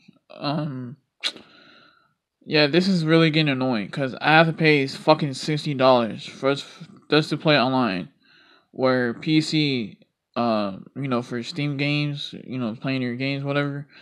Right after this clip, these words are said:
it's free online. So, I'm pretty much done with buying Xbox Live Gold. This is so annoying.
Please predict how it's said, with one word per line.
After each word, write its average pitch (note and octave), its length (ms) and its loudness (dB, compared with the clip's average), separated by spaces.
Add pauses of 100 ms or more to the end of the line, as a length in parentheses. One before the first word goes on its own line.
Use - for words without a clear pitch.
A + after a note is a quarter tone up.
(320)
it's C3 180 -2
free D#3+ 300 2
online. C3+ 460 2 (1040)
So, C3+ 600 0 (920)
I'm D3+ 200 0
pretty F#3 180 2
much E3 340 2
done C#3+ 260 2
with C3 200 -4
buying C#3 560 2
Xbox C#3+ 460 2
Live C3+ 200 4
Gold. C#3 360 0
This D3+ 180 -4
is D#3 180 0
so C#3+ 280 4
annoying. C3 500 -2